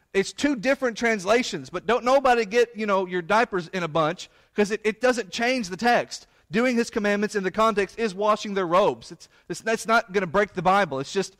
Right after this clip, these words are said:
someone forgot to dot an I along the way. "Blessed are they that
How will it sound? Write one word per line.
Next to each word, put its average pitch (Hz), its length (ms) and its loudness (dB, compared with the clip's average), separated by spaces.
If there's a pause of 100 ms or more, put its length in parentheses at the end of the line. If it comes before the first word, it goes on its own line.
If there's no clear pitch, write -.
(340)
someone 175 240 -6
forgot 151 220 -4
to 143 60 -18
dot 147 220 0
an 139 100 -6
I 143 140 0
along 131 240 -4
the 127 60 -6
way. 127 180 -4 (460)
"Blessed 240 300 2
are 240 40 2
they 220 160 4
that 190 200 0